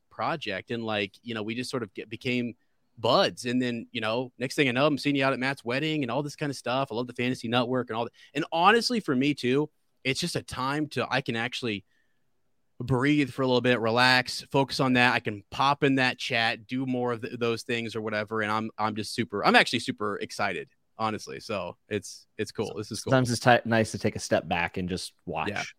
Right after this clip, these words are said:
Speaker 2: a little
Speaker 1: Yeah.
Speaker 2: bit.
Speaker 1: Yeah. So,
Speaker 2: Yeah, man.
Speaker 1: uh, but yeah, but yeah, friends, we'll be around. Thanks for all the support you guys over there in, in the chat. Um, I'll be doing a small, uh, a couple of small things just with my wife. So if you guys wanna check those things out,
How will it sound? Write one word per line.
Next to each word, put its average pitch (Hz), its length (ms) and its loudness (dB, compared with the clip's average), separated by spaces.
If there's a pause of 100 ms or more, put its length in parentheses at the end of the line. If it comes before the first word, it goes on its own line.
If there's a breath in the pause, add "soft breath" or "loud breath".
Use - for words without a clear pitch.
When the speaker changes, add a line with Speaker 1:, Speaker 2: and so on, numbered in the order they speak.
(160)
Speaker 2:
a 95 40 -10
little 82 140 0
Speaker 1:
Yeah. 113 120 6
Speaker 2:
bit. 76 100 -8 (360)
Speaker 1:
Yeah. 107 260 -2 (380)
So, 71 320 -6 (920)
Speaker 2:
Yeah, 85 120 -10
man. 78 80 -10
Speaker 1:
uh, 110 260 4 (540 loud breath)
but 107 100 0
yeah, 104 140 4 (180)
but 151 160 8
yeah, 170 200 10
friends, 170 220 6
we'll 160 100 4
be 175 120 8
around. 151 360 6
Thanks 180 200 2
for - 180 2
all 135 120 6
the - 40 0
support 127 300 -2
you 120 80 -2
guys 113 240 2
over 113 140 -2
there 110 160 2
in, 107 260 -4
in 107 160 -8
the 104 80 -6
chat. 107 360 0 (300 soft breath)
Um, 110 320 2
I'll 151 100 0
be 165 180 6
doing 135 200 4
a 117 60 -2
small, 123 380 2
uh, 113 180 0
a 123 40 -4
couple 226 260 -4
of 131 40 -4
small 123 240 0
things 117 200 -2
just 120 160 -6
with 104 100 -8
my 101 100 -4
wife. 110 400 0 (280 soft breath)
So - 140 -4
if 113 100 -2
you 123 60 -2
guys 110 140 0
wanna 110 140 -6
check 113 160 -4
those 104 160 -6
things 107 180 -6
out, 101 200 0